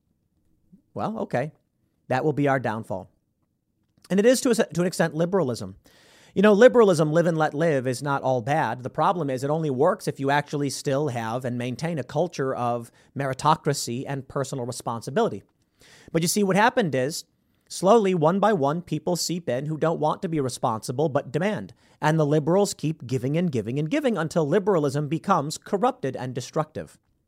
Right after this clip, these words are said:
So we will sit back and watch China gear up for what is only described, I suppose, by most as World War Three, and you think we're ready to fight that? We got jets flying over the Baltic being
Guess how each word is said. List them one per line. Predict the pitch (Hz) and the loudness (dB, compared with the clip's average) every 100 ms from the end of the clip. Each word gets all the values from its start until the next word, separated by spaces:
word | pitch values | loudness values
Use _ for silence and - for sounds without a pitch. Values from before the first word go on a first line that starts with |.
| _ _ _ _ - | _ _ _ _ -8
So | - 170 | 2 2
we | 196 | 4
will | 208 190 | 4 4
sit | - - | 2 2
back | 220 196 202 | 4 4 4
and | 175 | 4
watch | 160 160 - | 4 4 0
China | - 214 156 120 127 | 0 2 2 -2 -4
gear | 113 202 233 | 0 6 8
up | 190 190 - | 8 6 2
for | 170 156 139 131 127 _ _ - | 4 6 6 4 0 _ _ 0
what | 165 214 | 6 8
is | 208 | 8
only | 208 262 277 269 | 8 6 6 2
described, | 247 240 - 190 185 185 156 | 2 0 4 6 8 6 4
I | 135 | -2
suppose, | 127 175 156 165 | 0 2 2 4
by | 165 170 | 2 4
most | 131 135 | 2 0
as | 110 101 | -2 -2
World | 120 214 233 | 6 8 8
War | 175 208 | 6 4
Three, | 208 - 277 202 139 - _ _ _ - | 4 0 0 0 0 -8 _ _ _ -2
and | 165 165 | 0 4
you | 294 | 4
think | - 277 302 285 | 4 2 2 8
we're | 247 226 | 8 10
ready | 214 254 | 8 6
to | 180 | 0
fight | - 196 202 | 2 0 2
that? | 208 277 311 - _ - - _ _ _ _ - | 0 0 -4 -16 _ -20 -20 _ _ _ _ -6
We | 214 311 | 2 4
got | 320 277 - _ _ - | 4 4 0 _ _ -12
jets | 117 202 240 - | 4 4 4 0
flying | - 208 208 214 208 | -4 2 4 4 4
over | 196 | 4
the | 175 | 2
Baltic | 123 165 196 208 160 | 4 6 6 2 0
being | 180 151 | 0 -2